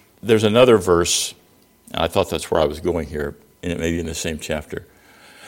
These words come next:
but it tells us to discipline a son and to not stop the chastening for his much crying. If anyone knows exactly what that is, tell me.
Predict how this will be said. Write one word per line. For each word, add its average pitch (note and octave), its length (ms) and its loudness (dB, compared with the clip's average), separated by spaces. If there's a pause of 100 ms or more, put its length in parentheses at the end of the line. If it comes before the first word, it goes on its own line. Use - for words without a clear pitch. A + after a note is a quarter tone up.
(340)
but A2+ 100 4
it A#2 160 4
tells D3 320 6
us A2+ 300 6
to G2 340 0 (1500)
discipline C3 460 4
a F#2 80 2
son E2 400 -2 (460)
and A2+ 220 0
to A2 180 -6
not A#2+ 560 0 (680)
stop - 580 0
the G2+ 60 -10
chastening F2+ 760 -8
for G#2+ 160 -2
his F2+ 240 -8
much G#2 500 -6 (280)
crying. D#2 720 -4 (1400)
If - 160 -10
anyone G2+ 220 -4
knows F2+ 220 -6
exactly D#2+ 340 -8
what D2 80 -12
that D2 140 -10
is, C#2 160 -12
tell D2+ 180 -10
me. B1+ 160 -14